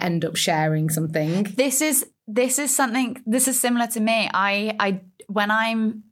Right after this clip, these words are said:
Speaker 2: two week, I think it's three weeks ago, I didn't, I didn't leave my house for five days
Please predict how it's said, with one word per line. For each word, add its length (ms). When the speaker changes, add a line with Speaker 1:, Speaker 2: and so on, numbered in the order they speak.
Speaker 2:
two 220
week, 360
I 60
think 140
it's 80
three 140
weeks 140
ago, 240
I 100
didn't, 380
I 100
didn't 160
leave 140
my 60
house 200
for 60
five 260
days 580